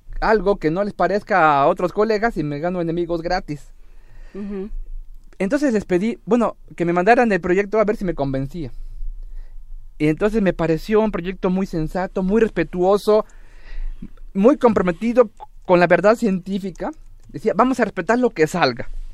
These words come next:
Speaker 2: Ujú.
Speaker 1: Si sale que es falso, vamos a decir que es falso sin miedo. Si sale que es genuino, vamos a decir que es genuino sin miedo". Y así acepté a sumarme al proyecto.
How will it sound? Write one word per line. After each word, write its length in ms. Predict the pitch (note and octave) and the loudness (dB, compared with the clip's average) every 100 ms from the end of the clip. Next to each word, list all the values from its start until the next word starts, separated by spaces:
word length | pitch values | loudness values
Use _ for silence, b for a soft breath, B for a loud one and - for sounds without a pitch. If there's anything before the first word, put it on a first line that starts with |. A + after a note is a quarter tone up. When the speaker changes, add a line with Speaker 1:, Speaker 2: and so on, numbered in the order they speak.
| - - | -10 -10
Speaker 2:
Ujú. 160 | G3 F#3 | -6 -2
Speaker 1:
Si 80 | |
sale 240 | F3 A3+ A#3+ | 4 6 6
que 100 | A#3 | 4
es 140 | A3 | 0
falso, 320 | - A3 A3+ | 2 2 2
vamos 320 | F3 G3+ G#3 G3 | 0 0 0 -4
a 40 | |
decir 320 | D3+ - F3 | -8 -6 -8
que 120 | - | -6
es 100 | D#3 | -8
falso 320 | D3+ D3 D#3 D3 | -6 -8 -6 -10
sin 220 | D3 C3+ | -10 -8
miedo. 260 | D3 C3+ b b b | -8 -8 b b b
Si 80 | - | -2
sale 240 | D3 A3 G#3+ | 4 6 6
que 120 | G#3 | 4
es 120 | G#3+ | 4
genuino, 320 | E3+ E3+ G3+ | 2 0 2
vamos 200 | G3 G#3+ | 0 0
a 60 | F#3 | -2
decir 300 | C#3+ G3+ F#3 | -4 -4 -4
que 100 | G3+ | -2
es 120 | G#3 | 0
genuino 440 | G#3+ F3+ A3 G#3+ | 0 2 4 4
sin 220 | E3 C#3 C3+ | 2 -2 -8
miedo". 180 | A#2 - - - - - - - - - _ | -10 -14 -18 -18 -18 -18 -20 -20 -20 -20 _
Y 60 | - | -2
así 120 | A3 | 0
acepté 360 | G#3+ G#3 E3+ | 0 -2 -2
a 60 | G3 | -4
sumarme 360 | E3 D#3+ E3+ D#3+ | -2 -4 -4 -6
al 80 | |
proyecto. 540 | D#3 D#3 D#3+ F3+ - | -4 -4 -4 -6 -6